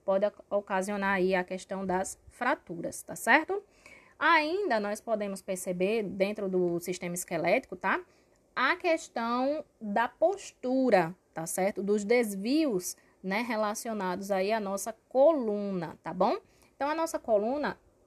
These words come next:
é, vertebral, ela é formada por trinta e seis ossos,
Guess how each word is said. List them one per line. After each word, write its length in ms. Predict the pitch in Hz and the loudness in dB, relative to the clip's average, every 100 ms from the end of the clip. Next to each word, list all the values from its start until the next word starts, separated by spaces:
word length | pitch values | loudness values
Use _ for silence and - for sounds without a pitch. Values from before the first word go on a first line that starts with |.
| 175 - | -16 -4
é, 260 | 175 180 | 2 2
vertebral, 540 | 170 175 - 175 202 277 | 2 -2 -2 0 4 4
ela 160 | 254 | 4
é 60 | 214 | 0
formada 420 | - 269 214 196 | 0 -2 0 0
por 180 | 185 185 | 0 -4
trinta 300 | 202 196 196 | -4 -6 -4
e 80 | 196 | -4
seis 280 | 214 240 277 | 0 0 4
ossos, 380 | 254 294 370 | 4 2 -4